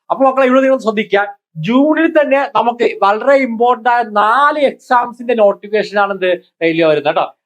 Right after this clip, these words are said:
നാല് എക്സാംസ്. ഒമ്പത്, ജൂൺ ഒമ്പതിന് എന്താണ് നിങ്ങൾക്ക് എന്താ, സി ജി എല്ലിന്റെ നോട്ടിഫിക്കേഷൻ വരും. അതുപോലെ എത്ര, പതിനാറാം തീയതി എന്താണ്, സി എ പി എഫ് എസ് എ വരും. പിന്നെ എത്ര, ഇരുപത്തിമൂന്നാം തീയതി സി എച്ച് എസ് എൽ വരും. ഇരുപത്താറാം തീയതി എം ടി എസിന്റെ എക്സാംസ് വരും.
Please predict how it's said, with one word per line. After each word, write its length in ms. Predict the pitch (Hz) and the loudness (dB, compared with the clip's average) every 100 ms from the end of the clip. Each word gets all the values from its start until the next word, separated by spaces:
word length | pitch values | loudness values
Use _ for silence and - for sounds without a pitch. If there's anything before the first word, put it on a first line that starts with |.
| _ | _
നാല് 320 | 175 190 226 240 | -2 2 2 0
എക്സാംസ്. 340 | - 196 170 | -2 -2 -2
ഒമ്പത്, 520 | 175 180 202 247 233 | -2 -2 0 0 0
ജൂൺ 220 | 214 254 | -2 0
ഒമ്പതിന് 340 | 247 226 240 240 | 0 0 -2 -4
എന്താണ് 320 | 233 233 226 | -2 0 0
നിങ്ങൾക്ക് 540 | 220 _ _ - 190 | -2 _ _ -6 -4
എന്താ, 180 | 214 202 | 0 0
സി 220 | 196 190 | 0 -4
ജി 120 | 185 226 | -2 -2
എല്ലിന്റെ 220 | 226 220 | 0 0
നോട്ടിഫിക്കേഷൻ 440 | 214 208 208 220 | 0 -2 -2 0
വരും. 280 | 220 220 233 _ - | 0 0 -4 _ -2
അതുപോലെ 280 | 185 208 214 | 0 2 0
എത്ര, 260 | 214 202 190 | 2 2 2
പതിനാറാം 520 | 175 180 214 214 220 214 | 0 0 0 2 0 0
തീയതി 140 | 214 | 0
എന്താണ്, 280 | 214 208 208 | 0 0 0
സി 120 | 190 | -2
എ 180 | 185 196 | 0 0
പി 140 | 202 214 | 2 0
എഫ് 140 | 202 | 0
എസ് 200 | 196 214 | -2 0
എ 80 | 208 | 0
വരും. 300 | 214 226 233 _ - | 0 -2 -6 _ -8
പിന്നെ 160 | 190 214 | -2 0
എത്ര, 180 | 208 208 | 0 0
ഇരുപത്തിമൂന്നാം 600 | 196 196 214 226 226 220 | 0 0 -2 0 0 2
തീയതി 120 | 214 | 0
സി 120 | 202 180 | -2 -4
എച്ച് 240 | 185 190 | -4 -4
എസ് 120 | 196 | -2
എൽ 80 | 214 | 0
വരും. 280 | 220 240 - | 2 0 -6
ഇരുപത്താറാം 720 | 175 202 - 190 185 190 190 | -4 -4 0 0 2 2 0
തീയതി 300 | 185 180 240 _ 147 | -4 -6 -10 _ -8
എം 200 | 147 147 160 | -8 -6 -4
ടി 40 | |
എസിന്റെ 280 | 160 156 139 | -4 -4 -6
എക്സാംസ് 360 | - 131 127 127 | -2 -4 -4 -8
വരും. 260 | 120 107 | -10 -10